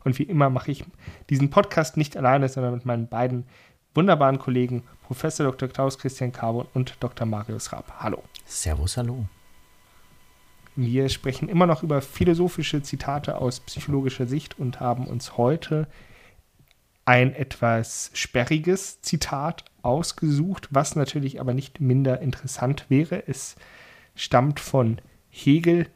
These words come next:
Speaker 1: himself, der auch eine Zeit lang in Bamberg tatsächlich gelebt hat und dort die Phänomenologie des Geistes geschrieben hat. Und er hat einmal gesagt:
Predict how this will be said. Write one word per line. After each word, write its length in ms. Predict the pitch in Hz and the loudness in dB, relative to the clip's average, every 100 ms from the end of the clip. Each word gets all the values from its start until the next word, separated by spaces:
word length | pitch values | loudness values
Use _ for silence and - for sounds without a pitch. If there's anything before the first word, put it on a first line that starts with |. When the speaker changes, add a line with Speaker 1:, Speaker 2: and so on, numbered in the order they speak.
| _ _ | _ _
Speaker 1:
himself, 760 | - 165 165 - 143 240 226 | 0 2 2 0 0 0 -6
der 440 | - 127 120 123 - | 0 0 0 -4 -10
auch 340 | 123 120 123 - | -4 -4 -4 -10
eine 420 | 117 107 117 127 | -6 -4 -4 -6
Zeit 320 | - - 131 - | -6 -2 -2 -2
lang 180 | 123 | -4
in 140 | 127 110 | -4 -4
Bamberg 400 | 104 147 185 156 | -2 -2 -4 -6
tatsächlich 500 | - 156 147 156 143 | -10 -8 -6 -6 -4
gelebt 380 | 127 123 147 175 | -4 -4 -4 -8
hat 160 | 170 | -6
und 120 | 131 | -6
dort 240 | 123 123 - _ | -6 -8 -12 _
die 80 | 117 | -14
Phänomenologie 840 | - 127 123 120 120 117 113 123 | -2 0 2 2 0 0 -2 -2
des 220 | 143 - | -4 -8
Geistes 640 | - 101 131 - 151 - _ - - - - _ | -8 -8 -8 -10 -12 -14 _ -20 -20 -20 -20 _
geschrieben 560 | - - - 151 160 139 | -6 -6 2 2 2 0
hat. 240 | 180 - - - | -4 -10 -20 0
Und 240 | 139 - | 0 6
er 100 | 160 | 6
hat 100 | 175 | 6
einmal 240 | 175 151 143 | 2 2 2
gesagt: 640 | 127 135 127 127 - | 2 4 4 2 -6